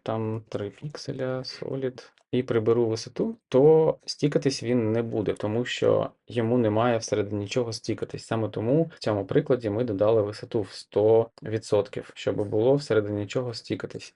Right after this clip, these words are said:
І так само, а навіщо я додав ось ці лареми зверху? Е, щоб в кінці даного відео подивитись, як же ж стікатись елемент, е, не відносно топа, а відносно ботома. Ось він наш контейнер image,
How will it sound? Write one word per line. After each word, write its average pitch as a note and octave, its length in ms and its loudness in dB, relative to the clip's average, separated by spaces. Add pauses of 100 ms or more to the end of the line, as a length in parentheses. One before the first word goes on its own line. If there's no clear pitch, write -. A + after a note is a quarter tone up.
(120)
І F#3 120 2
так A#2 180 4
само, C#3+ 480 4
а A2+ 100 -4
навіщо B2 380 2
я G#2+ 60 2
додав A#2 340 4
ось A2 140 -6
ці - 200 0
лареми A2 400 6
зверху? G2+ 520 2 (140)
Е, - 120 -8
щоб E3 320 4
в B2+ 160 6
кінці A#2 460 -2
даного A2 400 2
відео C3+ 380 6
подивитись, A#2 540 0
як C3+ 260 4
же A#2 60 -6
ж - 160 -6
стікатись C3+ 500 -4 (100)
елемент, A2+ 520 2
е, A2+ 140 -2
не A2 140 0
відносно B2+ 460 0
топа, D#3+ 420 8
а G#2+ 40 0
відносно A2+ 420 -2
ботома. G#2+ 640 0
Ось E3+ 200 4
він A#2 100 2
наш A#2 180 0
контейнер A2 560 0
image, E3 440 0